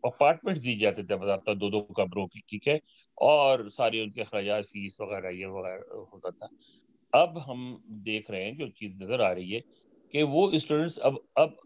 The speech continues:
हमारे तरह गरीबों के मोहल्ले में आ गए हैं और ए-, एक एक कमरे को दो दो तीन तीन share कर रहे हैं। पचास हजार dollar जो डालना था, वो भी बंद हो गया।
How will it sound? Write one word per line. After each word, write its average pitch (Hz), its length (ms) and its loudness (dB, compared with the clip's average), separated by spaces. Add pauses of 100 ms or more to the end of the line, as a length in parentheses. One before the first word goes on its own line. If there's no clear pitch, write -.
(160)
हमारे 120 340 0
तरह - 280 2
गरीबों 123 360 0
के 123 160 -2
मोहल्ले 95 340 -4
में 90 120 -6
आ 82 120 -4
गए 82 160 -12
हैं - 180 -18 (760)
और 123 340 6 (220)
ए-, 117 40 -4
एक 139 320 -4
एक 151 160 -4
कमरे 135 260 -2
को 139 100 0
दो 120 140 0
दो 135 100 2
तीन 120 220 -4
तीन 135 180 -8
share 113 380 2
कर 101 180 -2
रहे 87 320 -4
हैं। 82 100 -14 (560)
पचास 139 380 4
हजार 151 200 4
dollar 131 340 2
जो 135 120 -4
डालना 120 360 2
था, 147 120 -2
वो 120 180 -4
भी 127 100 -8
बंद 107 260 -2
हो 95 100 -6
गया। 90 240 -2